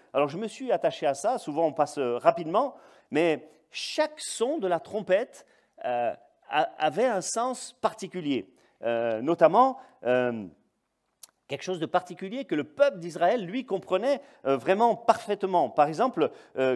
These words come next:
quand il sonnait avec les deux trompettes avec éclat, tout le monde devait courir à la tente d'assignation. Si une seule trompette sonnait avec éclat, c'était la, la convocation, mais pour les princes et les chefs d'Israël. Si les deux sonnaient deux fois,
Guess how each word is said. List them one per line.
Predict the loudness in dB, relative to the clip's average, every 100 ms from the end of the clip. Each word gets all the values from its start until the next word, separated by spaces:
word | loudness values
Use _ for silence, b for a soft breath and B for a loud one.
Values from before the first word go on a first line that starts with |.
| 0
quand | -2 -2
il | -2 0 0
sonnait | 0 -2 0 0 0 0
avec | -2 -2
les | -2
deux | -2
trompettes | -2 -2 0 0 0
avec | 0 0 -2
éclat, | -4 4 6 6 -2 B B B -10
tout | -8
le |
monde | -6 -8 -6
devait | -8 -8
courir | -10 -10 -8 -10 -8
à |
la | -6
tente | -6 -8 -10 -8
d'assignation. | -6 -6 -4 -6 -6 -10 -10 b b b b
Si | -6 -2
une | 0 0
seule | 2 4 4
trompette | 4 -2 0 0 0
sonnait | -4 0 0
avec | 0 0
éclat, | -2 0 0 -2 B B
c'était | -4 -2 2 6
la, | 6 4 -4
la | -2
convocation, | 0 -4 -6 -4 -4 -4 -8 -8
mais | -8
pour | -6 -4
les | -4
princes | -8 -12 -10
et | -10
les | -8
chefs | -6 -6 -6
d'Israël. | -10 0 4 4 4 -4 B B
Si | B -6 -2
les | -2
deux | 0 0
sonnaient | 0 0 2 2
deux | 2 -2
fois, | 0 6 6 6